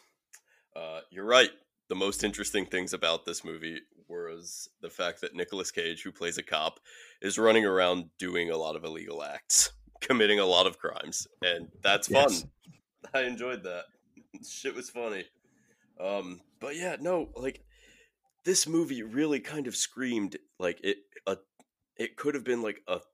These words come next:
Speaker 1: thirty-minute subplot to a bigger movie. You know, maybe if it was set in Ireland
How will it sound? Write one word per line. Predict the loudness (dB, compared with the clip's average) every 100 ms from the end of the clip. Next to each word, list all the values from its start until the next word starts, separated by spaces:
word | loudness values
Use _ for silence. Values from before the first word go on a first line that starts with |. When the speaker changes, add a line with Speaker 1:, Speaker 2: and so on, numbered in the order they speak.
| _ _ _ -2
Speaker 1:
thirty-minute | 0 0 2 2 2
subplot | 0 0 0 -2 -4 -4 -4 -6 _ -20 -20 _ -14
to | -8
a | -8
bigger | -4 -4 -4 -6
movie. | -6 -6 -10 -12 _ _ _ _ _ _ _ -8
You | -4
know, | -2 -4 -8
maybe | -6 -6 -4 -6
if | -8 -8
it | -8
was | -6 -6
set | -2 0 0 -2 -18 -10
in | -4
Ireland | 0 2 2 -2 -4 -10